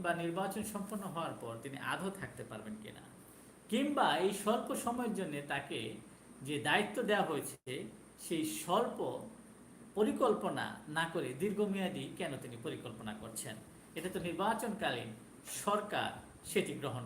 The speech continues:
করবে। তাছাড়া এই স্বল্পতম সময়ে সর্বোচ্চ তাদের শ্রম মেধা দিয়ে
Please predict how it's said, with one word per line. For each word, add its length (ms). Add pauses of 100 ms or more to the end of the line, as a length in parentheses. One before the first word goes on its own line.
করবে। 240 (840)
তাছাড়া 400 (220)
এই 80 (100)
স্বল্পতম 420 (180)
সময়ে 300 (720)
সর্বোচ্চ 520 (720)
তাদের 340
শ্রম 340 (360)
মেধা 280 (100)
দিয়ে 180